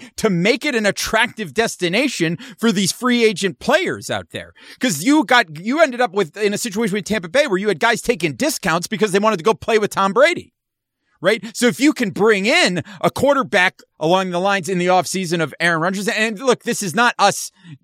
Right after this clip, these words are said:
giving up on Tua, okay? That, that's not what this is a conversation about right now. I'm just saying, if the choice is between Tua Tagovailoa and Aaron Rodgers, hello,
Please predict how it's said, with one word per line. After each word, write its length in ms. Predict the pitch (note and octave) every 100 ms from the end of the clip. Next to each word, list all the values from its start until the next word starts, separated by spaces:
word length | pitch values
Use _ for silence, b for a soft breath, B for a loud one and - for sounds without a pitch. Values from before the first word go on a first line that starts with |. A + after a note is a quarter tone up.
| B2+
giving 360 | F#2+ A3+ G#3 F#3
up 200 | F#3 -
on 160 | D3 C3+
Tua, 400 | - F3 G2+ G2
okay? 300 | B2 A#2+ D3
That, 200 | D3+ E3
that's 280 | - D#3 -
not 240 | E3+ D#3+ D#3
what 140 | C#3+
this 140 | D#3+
is 120 | C3 A#2
a 60 |
conversation 580 | C#3 D3+ B2+ D3+ C#3+ D#3
about 240 | D#3+ E3+
right 160 | F3 E3+
now. 160 | F3 E3 B
I'm 180 | A#3+ C4+
just 240 | F3 F3
saying, 400 | - D4 F#3+ C#3+ - A3
if 140 | G3+
the 80 | -
choice 260 | - C#4 -
is 60 |
between 320 | F3 E3 A3 F3+
Tua 220 | A#3+ G#3
Tagovailoa 580 | A3 F3+ E3+ F#3+ C4 D#3
and 100 | D#3
Aaron 200 | F3+ D#3+
Rodgers, 360 | B3+ C3 C3
hello, 520 | D#3+ D#3+ A#3+ C#3 C3